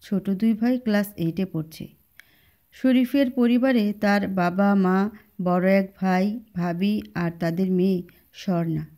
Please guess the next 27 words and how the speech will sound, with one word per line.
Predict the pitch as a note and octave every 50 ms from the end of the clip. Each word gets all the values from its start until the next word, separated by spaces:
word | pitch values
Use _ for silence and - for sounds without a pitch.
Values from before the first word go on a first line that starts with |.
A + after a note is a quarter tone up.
| _
এক | - E3 E3+ E3+ E3+
বছর | G3 G3 G3 - A3+ A3+
বয়স, | G3 G3 G3 G3+ G#3+ A3+ G#3+ - -
আর | - F#3 F#3 F3+ F3+
ছোট | F3+ - - E3+ E3+ -
এক | G3 G3+ G3+ G#3 G#3 G#3+
ভাই | A#3+ B3+ C4+ B3+ -
অমিত, | - E3+ D#3+ D#3 D3 D3 D3 D3 - _ _ _ _ _ _ _
সে | _ - C#4 C#4 C4+
ক্লাস | C#4 C#4 C4 B3+ A#3+
সেভেনে | - G3 F3 D#3+ E3 E3 E3 D#3+
পড়ছে। | D#3+ - D#3+ D#3 - - - - - - _ _ - _ _ _ _ _ _
তাদের | - A3+ A3+ G#3+ C#4 B3+
সাথে | - - C#4+ C#4 - C#4
তাদের | C4 - A#3 G#3 A3+ A#3
চাচা | A3+ A#3 A3 F#3+ F#3+ F#3+ A3 A3 G#3+
চাচি, | G#3+ G#3+ G#3 F#3+ G3 - G#3+ G#3+ G#3+
চাচাতো | G#3+ - F#3+ F3 E3+ - F#3+ F#3 - A3
বোন | G3 G3 G3 G3 G3+ A3 G#3+ G#3+ - - _ - _ _
নীলুফাও | G3+ G3 G3 G3 A3+ A3 A3+ A#3+ A3+ G#3+ G#3+
থাকে। | G#3 - - D#3 D3+ - - E3 - - - _ -
নীলুফা | F#3 E3+ E3+ E3+ F#3 F#3 - A3 A3 A3+ A#3+ - -
আপু | F#3+ G#3 G3+ - A#3+ A#3
শরীফের | A3+ - F#3+ E3+ F#3 F3+ - G3+ G3 F#3+ G3 - - - - _ _ _ _ _
এক | - F3+ E3+ F3 F#3
বছরের | E3+ E3 E3 - F#3+ G3+
ছোট, | G3 - - D#3 D3 D3 A#2+